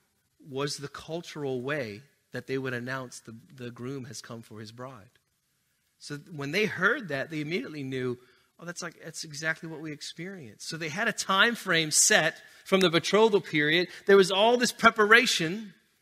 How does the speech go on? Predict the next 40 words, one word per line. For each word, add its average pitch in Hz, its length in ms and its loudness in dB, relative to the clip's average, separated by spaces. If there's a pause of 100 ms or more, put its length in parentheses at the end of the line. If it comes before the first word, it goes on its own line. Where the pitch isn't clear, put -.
(120)
and 127 100 -8
that's 147 180 -4
what 135 120 -12
Jesus 135 300 -2
is 110 60 -10
talking 139 280 -10
about. 123 180 -10
"Hey, 135 140 -16 (800)
be 147 100 -8
prepared. 196 580 -4 (880)
Have 143 280 -10
oil 196 440 4
in 180 200 -8
your 175 120 -6
lamp." 160 260 -2
And 135 100 -10
now, 139 300 -2 (240)
if 139 60 -20
we, 135 140 -14
if 135 60 -20
you 143 140 -14
think, 170 500 -8 (500)
not, 151 160 -20
not 165 160 -20
too 185 160 -8
far 190 340 -14
into 196 300 -12
this, 196 440 -12 (140)
but 143 160 -14
the 147 180 -14
oil 170 280 -6
in 156 80 -8
our 139 100 -6
lamp, 139 220 -10 (260)
in 147 100 -12
our 139 120 -6
lamps 135 300 -6
is 120 120 -12
not 139 300 -14
works. - 640 -12